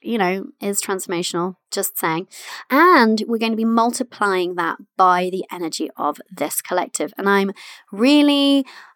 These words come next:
um, intentional about bringing in the right people. So, um, if you're interested, get yourself on the wait list. If at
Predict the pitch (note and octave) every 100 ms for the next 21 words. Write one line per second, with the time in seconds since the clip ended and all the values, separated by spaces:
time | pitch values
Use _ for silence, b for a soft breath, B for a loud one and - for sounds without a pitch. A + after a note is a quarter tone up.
0 | _ G3+ G3+ G3 F#3+ G3+ G3 F#3 - F#3
1 | - F3+ E3+ - G#3 - G3+ A3 G#3+ -
2 | G3 F#3+ F#3+ G3 F#3+ F#3 F#3+ A3 D4 -
3 | - D#4+ - E4 E4 - - - B3 A#3+
4 | A#3+ A#3 A3+ A3+ A3+ - G#3+ G#3+ - A#3+
5 | - A#3+ C#4+ C#4+ - - C4+ B3+ A3+ A#3
6 | - A#3 A3 G#3 - G#3 G3 F#3+ F#3+ F#3+
7 | F#3+ G3+ B3+ - A#3 B3 A#3 - - D4
8 | C4+ - -